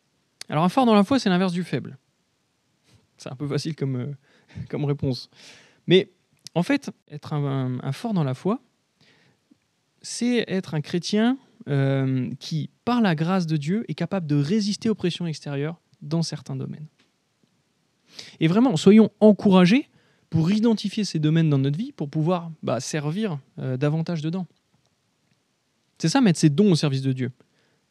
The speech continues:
Si je suis fort dans ce domaine, bah, je vais pouvoir servir dans ce domaine. Par contre, si je suis faible dans tel domaine, ça risque de me faire chuter.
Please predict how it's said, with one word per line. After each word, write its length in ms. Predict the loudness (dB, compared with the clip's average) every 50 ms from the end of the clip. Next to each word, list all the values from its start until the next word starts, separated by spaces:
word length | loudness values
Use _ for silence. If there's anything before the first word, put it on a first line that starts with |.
| _ -10
Si 120 | -6 -6
je 60 | -2
suis 100 | 0 0
fort 220 | 0 0 0 0 0
dans 100 | 0 0
ce 80 | 0
domaine, 400 | 0 2 2 2 4 2 2 0 -2 _ _ -20 -20 _ _ -8
bah, 180 | -6 -4 -4
je 100 | -4 -2
vais 80 | -2 0
pouvoir 380 | 2 2 2 4 4 2 2 -2
servir 300 | -6 -8 -8 -6 -6 -6
dans 100 | -6 -6
ce 60 | -6
domaine. 280 | -4 -4 -4 -6 -8 -10 _ _ _ _ _
Par 120 | -12 -10 -6
contre, 180 | -4 -6 -4
si 120 | -4 -4 -4
je 60 | -2
suis 320 | -2 0 0 0 0 -2 -4 _ _ _ _ _ _ _ _ _ _
faible 500 | _ _ -8 -4 -2 -2 -2 -2 -4 -6 -10
dans 340 | -12 -10 -10 -10 -10 -12 -14 -16 _ _ _ _ _ _ _
tel 180 | -12 -10 -10 -8
domaine, 380 | -8 -8 -8 -6 -6 -8 -8 -10 _ _ _ _ _ _ _ _ _ _ _ _ _ _ _ _ _ _
ça 180 | -18 -12 -8
risque 180 | -6 -6 -4 -4
de 60 | -4
me 80 | -6 -6
faire 140 | -8 -12 -16
chuter. 400 | -18 -18 -14 -12 -10 -10 -10